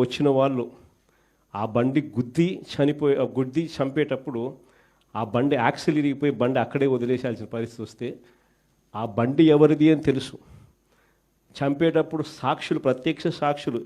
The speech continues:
ఎవరు చంపినారో కూడా తెలుసు. అయిపోయిన వెంటనే ఎస్పీ వచ్చి వాళ్ళు, వాళ్ళు, వాళ్ళు, వాళ్ళు కొట్లాడుకొని చంపుకున్నారు అని చెప్పి ఎస్పీ చెప్తే, రెండు రోజుల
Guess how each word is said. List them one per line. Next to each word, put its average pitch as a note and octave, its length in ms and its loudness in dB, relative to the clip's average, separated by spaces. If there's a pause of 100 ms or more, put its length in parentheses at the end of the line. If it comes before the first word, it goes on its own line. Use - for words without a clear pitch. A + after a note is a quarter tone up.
(140)
ఎవరు C#3+ 280 2
చంపినారో D#3+ 540 0
కూడా E3 260 -2
తెలుసు. D3+ 280 -4 (920)
అయిపోయిన D3 460 0
వెంటనే D#3 340 -2 (120)
ఎస్పీ C#3+ 240 -4
వచ్చి D3 300 -6
వాళ్ళు, C3+ 320 -2 (160)
వాళ్ళు, C3 200 0 (220)
వాళ్ళు, C3+ 200 0
వాళ్ళు C#3 260 0
కొట్లాడుకొని B2+ 640 -6
చంపుకున్నారు A#2 720 -6
అని G#2+ 140 -6
చెప్పి A2 200 -12 (100)
ఎస్పీ - 220 -10 (100)
చెప్తే, A#2+ 300 -10 (920)
రెండు A#2 320 -4
రోజుల C#3+ 280 2